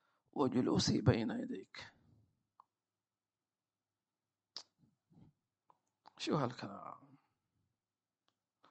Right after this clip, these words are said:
ما قال جنة ولا قال فردوس أعلى ولا، لا. إيش قال؟ "إنفاق مالي عليك. أحب إنفاق مالي عليك.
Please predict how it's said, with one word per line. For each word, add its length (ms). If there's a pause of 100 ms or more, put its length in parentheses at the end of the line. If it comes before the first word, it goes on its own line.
(100)
ما 240
قال 240
جنة 460
ولا 320
قال 260
فردوس 540
أعلى 240
ولا، 180 (100)
لا. 160 (2250)
إيش 120
قال؟ 200 (160)
"إنفاق 400
مالي 340
عليك. 500 (1500)
أحب 640 (2000)
إنفاق 420
مالي 320
عليك. 560